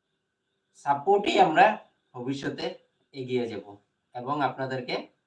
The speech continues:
এন্টারটেইনমেন্ট করতে পারবো। ধন্যবাদ।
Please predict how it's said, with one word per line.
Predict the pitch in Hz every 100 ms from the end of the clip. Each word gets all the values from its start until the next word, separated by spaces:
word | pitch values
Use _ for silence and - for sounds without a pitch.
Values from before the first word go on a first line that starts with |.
| _ _ _ _ _
এন্টারটেইনমেন্ট | 131 127 123 135 123 131 135 214 226 _
করতে | 120 - 127
পারবো। | 101 92 98 _ _ _
ধন্যবাদ। | 110 107 101 95